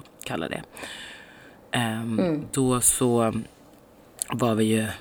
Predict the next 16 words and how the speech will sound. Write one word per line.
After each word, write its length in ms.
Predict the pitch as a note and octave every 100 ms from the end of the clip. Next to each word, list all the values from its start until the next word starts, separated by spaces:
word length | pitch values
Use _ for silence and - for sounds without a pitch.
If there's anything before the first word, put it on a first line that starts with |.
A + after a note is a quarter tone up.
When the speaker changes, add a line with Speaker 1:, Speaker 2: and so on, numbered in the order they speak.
| -
Speaker 1:
en 120 | G#2+
väldigt 460 | A2 B2+ C3 B2+ -
stor 460 | - - D3+ C#3+ B2+
familj, 500 | G#2 G#2 E2+ A2+ A#2+
men 340 | A#2 A2+ A2 -
vi 240 | A2 B2+
som 200 | - A#2+
bodde 200 | A#2+ A#2
hemma, 480 | C3 C#3 C#3+ D3 B2+
det 120 | C3 A#2
var 80 |
jag 480 | A2+ A#2 A2+ C#3 - -
och 140 | - -
sen 220 | E2+ E2+ -
Viktor, 420 | - - - F#3+ - - - - - - - - -
ehm, 460 | A2+ A2+ A#2 A2+